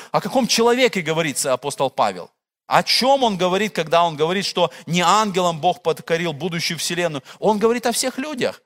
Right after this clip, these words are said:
он говорит об Адаме, которые не справились, но потом он переходит, и его мысль об Иисусе Христе, который будет править,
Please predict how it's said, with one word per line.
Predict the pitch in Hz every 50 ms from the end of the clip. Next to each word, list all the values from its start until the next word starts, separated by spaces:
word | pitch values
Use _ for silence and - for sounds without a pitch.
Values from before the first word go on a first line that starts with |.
| _
он | - 147 180
говорит | 170 214 220 220 226
об | 220 208 226
Адаме, | 214 208 254 269 269 262 214 165 117 95 - _ _ _ _ _ _
которые | - 139 - 190 190 202
не | 208 190
справились, | - - - 247 247 233 180 143 - - - - _ -
но | 147 170 180
потом | - - 175 170 - - 247 233 214
он | 196 170
переходит, | - 165 151 151 - - 226 226 180 185 170 -
и | 147
его | 151 151 160 156
мысль | 156 156 180 214 202 - 180 160 151
об | 139 120 127
Иисусе | 120 117 110 - - - 240 226 - - 123
Христе, | - - 120 117 - - - - 107 87 73 - - _ _ _ _ _ _ _ _ _ _ _ _ _ _ _ _ _
который | - 107 - - 139 127 120
будет | 107 104 - 143 185 220 196 143 117 - -
править, | - 113 98 87 85 78 80 - - - -